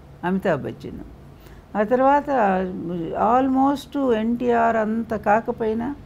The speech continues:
ఎన్టీఆర్ కుడి ఎడంగా అంత ప్రజల్లో అభిమానం ఉన్నవాడు చిరంజీవి గారు.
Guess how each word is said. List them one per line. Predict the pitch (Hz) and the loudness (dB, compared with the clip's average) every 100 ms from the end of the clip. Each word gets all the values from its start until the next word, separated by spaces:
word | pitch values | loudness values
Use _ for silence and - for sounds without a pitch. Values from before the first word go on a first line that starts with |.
| - - - - | -18 -16 -10 -2
ఎన్టీఆర్ | 214 240 269 254 247 | 2 4 6 8 6
కుడి | 226 247 247 | 2 -2 2
ఎడంగా | 285 294 277 262 254 254 | 4 6 6 2 4 4
అంత | 262 233 196 214 214 220 196 | 4 2 2 0 -2 -4 -2
ప్రజల్లో | 202 196 240 233 | 0 0 0 0
అభిమానం | 202 208 214 214 196 | 0 -2 -2 -2 -2
ఉన్నవాడు | 185 185 190 202 | -2 -2 -4 -4
చిరంజీవి | 196 196 190 143 - - - | -4 -2 -2 -2 -6 -8 -10
గారు. | - - | -12 -14